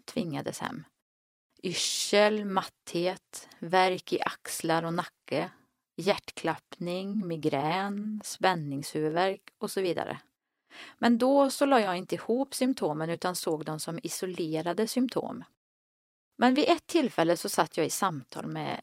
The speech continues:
en av våra specialpedagoger på förskolan och vi skulle diskutera hur vi skulle vidareutveckla verksamheterna på olika sätt. Under mötet så började huvudvärken smyga sig på och det fladdrade framför ögonen.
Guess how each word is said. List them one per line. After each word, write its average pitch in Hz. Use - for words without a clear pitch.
en 160
av 160
våra 160
specialpedagoger 160
på 214
förskolan -
och 196
vi 190
skulle 190
diskutera 185
hur 160
vi 160
skulle 160
vidareutveckla 160
verksamheterna 156
på -
olika 151
sätt. -
Under 277
mötet 285
så -
började 180
huvudvärken 151
smyga 165
sig 165
på 190
och 160
det 165
fladdrade 170
framför 190
ögonen. 165